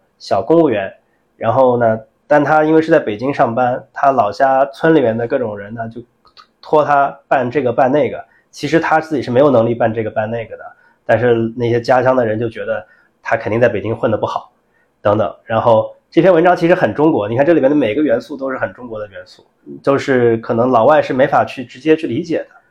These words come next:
那所以我们为了去解释这个东西，我们在一开始就要做很多的这个铺垫，我们需要去解释说，呃，中国它是一个人情社会，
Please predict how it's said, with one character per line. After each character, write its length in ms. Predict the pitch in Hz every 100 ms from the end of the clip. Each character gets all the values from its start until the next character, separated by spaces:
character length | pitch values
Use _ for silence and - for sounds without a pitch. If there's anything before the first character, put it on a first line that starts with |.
| _
那 80 | 143
所 140 | -
以 40 | 156
我 140 | 139
们 240 | 104 117 131
为 140 | 160
了 180 | 139 117
去 440 | - - 120 113 -
解 260 | - 107
释 300 | 98 - 160
这 100 | 143
个 60 | 123
东 160 | 113 113
西， 140 | 120
我 100 | 104
们 120 | 101
在 100 | 117
一 80 | 120
开 160 | 123 127
始 140 | 110
就 100 | 110
要 60 | 104
做 160 | 120
很 160 | 107 95
多 160 | 120 120
的 240 | 110 - _ _ _
这 80 | 107
个 80 |
铺 180 | 104 -
垫， 220 | 170 180 - _ _ _ _
我 160 | - 107
们 140 | 101
需 120 | 98
要 100 | 143
去 160 | 135 131
解 200 | - 82
释 220 | - 113
说， 380 | 104 113 110 110 - _ -
呃， 120 | 98
中 180 | 139 135
国 100 | 123
它 120 | 135
是 100 | 151
一 40 |
个 60 | 131
人 200 | 101 160
情 180 | 143 117
社 180 | 123
会， 260 | 104 107 -